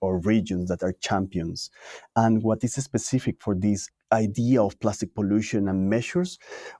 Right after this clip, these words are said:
is this something that even from the regulatory level, we see champions in different countries apart from the global north. For instance, Bangladesh was the first country to ban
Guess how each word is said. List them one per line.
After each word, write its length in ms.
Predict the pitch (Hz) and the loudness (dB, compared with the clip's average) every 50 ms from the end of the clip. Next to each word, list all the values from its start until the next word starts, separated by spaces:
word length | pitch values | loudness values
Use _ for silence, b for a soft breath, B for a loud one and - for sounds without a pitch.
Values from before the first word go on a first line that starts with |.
| B | B
is 260 | - 127 127 - - - _ _ | 0 0 0 -2 -6 -10 _ _
this 180 | - 127 131 127 | -2 0 0 0
something 580 | - - - - 131 120 117 110 127 117 110 98 | -2 -4 -2 0 2 2 2 2 0 0 0 2
that 200 | 107 104 101 - - - - _ _ _ _ _ _ _ _ _ _ - | 0 0 -2 -4 -8 -18 -20 _ _ _ _ _ _ _ _ _ _ -2
even 360 | 127 127 117 139 131 123 - - _ | 0 2 4 4 4 4 2 0 _
from 220 | - - 117 113 | -4 0 2 2
the 120 | 104 107 95 | 2 2 2
regulatory 640 | 117 120 104 - 113 107 104 104 - 113 113 113 110 | 2 0 2 2 2 2 2 2 0 0 2 2 2
level, 420 | 104 101 104 107 123 147 156 151 151 B B B B B B B | 2 2 2 2 2 0 -2 -2 -4 B B B B B B B
we 200 | 110 107 117 113 | 0 0 0 0
see 200 | 110 - - 107 | 0 -2 -4 -4
champions 760 | - - - 117 110 110 110 110 - 104 98 101 95 - - _ - | -4 -2 0 2 2 2 2 0 0 0 0 0 0 -4 -6 _ -2
in 240 | 117 113 107 101 | 0 2 2 2
different 440 | 95 110 110 110 - 110 101 101 - | 2 0 0 0 0 0 0 0 0
countries 400 | 104 104 104 92 - 101 92 - - | 0 -2 0 0 -2 -2 -2 -2 -4
apart 380 | 107 - - 101 98 95 - | -4 0 2 2 2 2 0
from 140 | - 104 95 | 0 0 0
the 80 | 92 90 | 2 2
global 260 | 85 98 95 92 92 | 2 2 2 2 2
north. 400 | 92 95 95 92 95 87 85 - | 2 0 0 2 0 0 -2 -4
For 180 | - - 95 92 | -6 -4 -2 0
instance, 460 | 98 101 98 - - 95 92 85 - | 0 0 0 -2 -2 -2 -2 -2 -2
Bangladesh 640 | - 101 98 113 127 131 113 101 92 95 92 95 - | 0 2 4 4 4 4 2 2 2 0 -2 -2 -4
was 240 | - 92 92 95 92 | -4 -4 -4 -4 -6
the 60 | 98 | -8
first 460 | 92 - - 101 98 - - - - | -8 -4 -4 -4 -4 -4 -6 -10 -6
country 320 | - 110 101 90 - 104 90 | -2 0 0 0 0 -2 -2
to 120 | - 101 | 0 0
ban 440 | 90 87 98 98 98 95 92 92 92 | 0 4 4 4 4 4 0 -2 -4